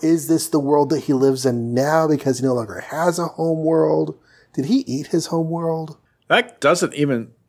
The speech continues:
Speaker 2: look like a ship that's big enough for him to walk around in.
Speaker 1: Unless the torch is, like, a lot closer to the camera.
Speaker 2: That's probably what happens. Yep, you're right.
Speaker 1: This could be, like, infinitely large.
Speaker 2: He could be, like, twenty miles away still for all we know.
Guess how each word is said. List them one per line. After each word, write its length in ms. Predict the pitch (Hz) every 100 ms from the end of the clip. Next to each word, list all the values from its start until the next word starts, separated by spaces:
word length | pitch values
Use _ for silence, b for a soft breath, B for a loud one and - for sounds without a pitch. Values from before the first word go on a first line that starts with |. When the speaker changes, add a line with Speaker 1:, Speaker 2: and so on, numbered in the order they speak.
| _ -
Speaker 2:
look 300 | 127 139 143
like 160 | 123
a 80 | 104
ship 260 | - 127 -
that's 140 | 101
big 260 | - 110 113
enough 240 | 107 98
for 140 | -
him 180 | 98 107
to 80 | 101
walk 240 | 95 92
around 360 | 92 98 120 87
in. 160 | 67 _ _ _
Speaker 1:
Unless 560 | 147 147 135 160 175 -
the 120 | 160
torch 420 | - - 143 139
is, 120 | 135 120
like, 240 | 120 -
a 80 | 123
lot 460 | 110 107 110 123 -
closer 400 | 131 120 - 110
to 120 | 110
the 80 | 107
camera. 500 | - 87 80 - - _ _ _ _
Speaker 2:
That's 300 | 113 117 -
probably 560 | - 92 87 78 80
what 160 | 76 73
happens. 560 | 71 - 71 - - _
Yep, 360 | 87 80 - -
you're 140 | 87
right. 140 | 80 143
Speaker 1:
This 140 | -
could 120 | 170 147
be, 100 | 139
like, 260 | 120 117 - _ _ _
infinitely 840 | 156 127 117 - 135 120 101 104 101
large. 840 | 92 87 - - 90 - - - _
Speaker 2:
He 180 | - 139
could 160 | 156
be, 120 | 127
like, 240 | 120 113 -
twenty 280 | - 120 107
miles 300 | 101 98 95
away 240 | 92 92
still 300 | - 85 73
for 180 | - 73
all 100 | 71
we 100 |
know. 80 | 71